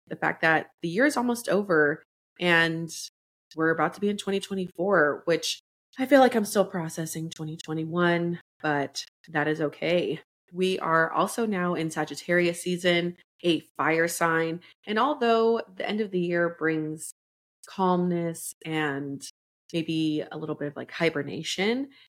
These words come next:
the fire signs brings action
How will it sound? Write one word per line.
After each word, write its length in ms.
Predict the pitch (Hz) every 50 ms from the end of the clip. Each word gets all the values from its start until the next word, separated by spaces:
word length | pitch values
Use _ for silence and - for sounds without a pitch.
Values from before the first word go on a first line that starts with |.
| _ _ _ _ _ -
the 60 | 180
fire 320 | - 233 285 370 359 320
signs 640 | 311 - 277 262 262 269 277 277 269 277 - - - _ _
brings 640 | - 180 185 185 190 196 196 196 190 185 - - - - _ _ _ - - - _
action 560 | _ - - - 139 127 123 120 95 -